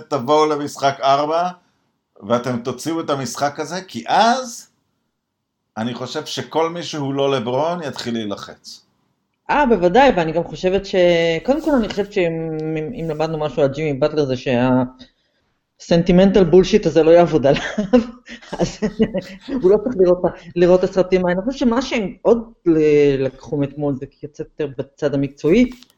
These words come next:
Speaker 2: זה שאם הם לוקחים שתי עבירות מאנטוני דייוויס בתחילת המשחק, זה משנה הכל. הוא הופך להיות מאוד פסיבי, הוא מתחיל, אה, הוא, הוא חושש מאוד, והם עשו, עכשיו, אם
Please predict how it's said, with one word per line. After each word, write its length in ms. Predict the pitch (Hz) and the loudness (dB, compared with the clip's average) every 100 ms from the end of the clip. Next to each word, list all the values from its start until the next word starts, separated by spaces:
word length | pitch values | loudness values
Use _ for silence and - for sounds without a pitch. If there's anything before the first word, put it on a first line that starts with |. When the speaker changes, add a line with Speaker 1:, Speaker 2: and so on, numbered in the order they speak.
| _ - | _ -4
Speaker 2:
זה 100 | 160 | -2
שאם 840 | - 170 135 - _ _ - 254 | 0 2 2 0 _ _ 2 6
הם 100 | 294 | 8
לוקחים 500 | 220 - 214 233 233 - _ | 6 4 4 4 4 -4 _
שתי 220 | - 202 | -6 0
עבירות 380 | 196 180 185 185 | 2 2 0 0
מאנטוני 380 | 160 175 190 165 | -4 -4 -4 -2
דייוויס 540 | 147 160 196 196 - | 0 0 -2 -10 -14
בתחילת 420 | 135 - - 143 165 | -12 -10 -4 -2 -2
המשחק, 640 | 156 - - 180 247 247 - _ _ _ _ _ _ | -4 -6 -2 2 2 0 -10 _ _ _ _ _ _
זה 140 | 139 | -2
משנה 420 | 160 156 170 170 202 185 - | -2 0 0 2 2 0 -4
הכל. 600 | 175 - - 190 180 135 - - _ _ _ _ | -6 -6 0 4 6 4 0 -10 _ _ _ _
הוא 220 | - 165 | 0 2
הופך 340 | 160 160 185 165 | 2 0 -2 4
להיות 220 | 165 165 | 4 4
מאוד 220 | 147 151 - | -2 -2 -4
פסיבי, 760 | 120 - 254 208 226 220 214 - _ _ _ | -6 0 2 4 4 4 0 -12 _ _ _
הוא 340 | 156 151 151 | -10 -8 -8
מתחיל, 380 | 147 - 170 160 | -10 -4 -2 2
אה, 580 | 160 156 156 143 143 143 139 | 4 6 6 4 4 4 4
הוא, 540 | 156 139 139 135 120 - - | 2 0 -2 -4 -6 -12 -18
הוא 180 | - | -16
חושש 520 | - - - 247 - 233 | -14 -6 2 2 4 4
מאוד, 240 | 226 226 220 - - | 4 4 2 -16 2
והם 180 | 170 165 | 2 2
עשו, 280 | 143 214 208 | 2 4 4
עכשיו, 200 | - 180 - | 2 -4 0
אם 200 | 277 | -2